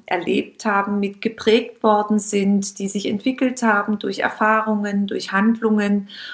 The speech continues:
und die im Jetzt immer noch verantwortlich sind und uns unbewusst lenken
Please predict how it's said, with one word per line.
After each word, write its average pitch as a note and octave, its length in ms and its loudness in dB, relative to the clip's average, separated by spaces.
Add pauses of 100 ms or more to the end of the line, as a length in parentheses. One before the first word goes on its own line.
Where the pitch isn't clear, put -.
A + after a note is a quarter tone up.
(120)
und F#3+ 260 -4
die G#3 340 -2
im F#3+ 140 -8
Jetzt - 520 -2
immer G3+ 320 -2
noch F3 460 -4 (200)
verantwortlich F3 880 -2
sind E3+ 320 -8
und A3 440 -4
uns G3 420 -2
unbewusst G3+ 760 0 (300)
lenken F#3+ 880 0